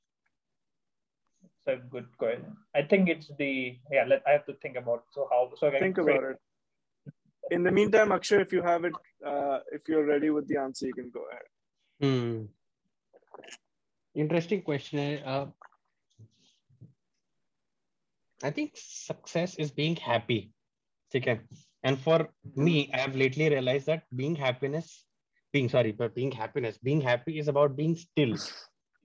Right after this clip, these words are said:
Speaker 3: Okay?
Speaker 2: Being
Speaker 3: Being,
Speaker 2: still.
Speaker 3: being still in the sense that you are in a state where you no longer think about the regrets that you might have from the things that you didn't do. And then you, and then also, then you don't have,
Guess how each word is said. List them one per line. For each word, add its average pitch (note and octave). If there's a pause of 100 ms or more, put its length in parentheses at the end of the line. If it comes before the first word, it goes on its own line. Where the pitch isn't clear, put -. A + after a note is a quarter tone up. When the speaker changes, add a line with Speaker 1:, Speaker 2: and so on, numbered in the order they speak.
(500)
Speaker 3:
Okay? C3+
Speaker 2:
Being F#3+
Speaker 3:
Being, -
Speaker 2:
still. E3+ (420)
Speaker 3:
being E3
still F3
in C#3+
the E3
sense D#3
that F3
you D3+
are F3
in F3+
a F3+
state E3
where F3 (1160)
you D#3
no E3+
longer F3 (120)
think E3
about D3+ (540)
the D3
regrets B2+
that C#3+ (120)
you C3+
might B2+
have C3+
from C3+
the C#3
things C3+
that B2+
you C3
didn't A#2
do. C3 (1200)
And D#3
then E3+
you, F3
and D#3+
then F3 (120)
also, C3+
then D#3
you E3+
don't D#3+
have, D#3